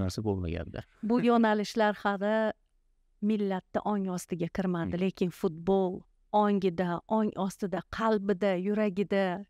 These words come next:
Speaker 2: Shuning uchun futbol, futbol, futbol. Kichkinagina detal. Intervyu boshlashimizdan avval Davronga qo'ng'iroq qilib, "Kelib qoldingizmi?" desam, telefonda gaplashayotganlarida, telefonda eshitilib turdi, yonlariga bir inson kelib, "Salom, qo'lingizni bir olib qoling. Paxtakor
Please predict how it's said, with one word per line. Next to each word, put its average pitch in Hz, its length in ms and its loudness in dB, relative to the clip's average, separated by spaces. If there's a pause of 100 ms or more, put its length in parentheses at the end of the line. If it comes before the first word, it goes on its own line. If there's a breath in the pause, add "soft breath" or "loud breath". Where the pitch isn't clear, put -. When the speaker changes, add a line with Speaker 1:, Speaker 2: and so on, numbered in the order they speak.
Speaker 2:
Shuning 196 420 -2
uchun 180 240 -4
futbol, 220 580 0
futbol, 202 460 0
futbol. 190 380 2 (320 loud breath)
Kichkinagina 196 580 2
detal. 196 300 2 (300 loud breath)
Intervyu 220 300 0
boshlashimizdan 190 640 -2
avval 185 400 -2 (120)
Davronga 196 360 0
qo'ng'iroq 196 440 0
qilib, 220 140 0 (140)
"Kelib - 260 0
qoldingizmi?" 220 480 2
desam, 202 540 0
telefonda 208 480 -2
gaplashayotganlarida, 202 920 0 (220)
telefonda 247 340 2
eshitilib 233 340 0
turdi, 233 380 0
yonlariga 220 640 2
bir 233 60 0 (100)
inson 233 320 0
kelib, 262 180 2 (560 soft breath)
"Salom, 320 500 4
qo'lingizni 294 440 2
bir 311 120 2
olib - 260 -4
qoling. 254 440 2 (120)
Paxtakor 339 560 2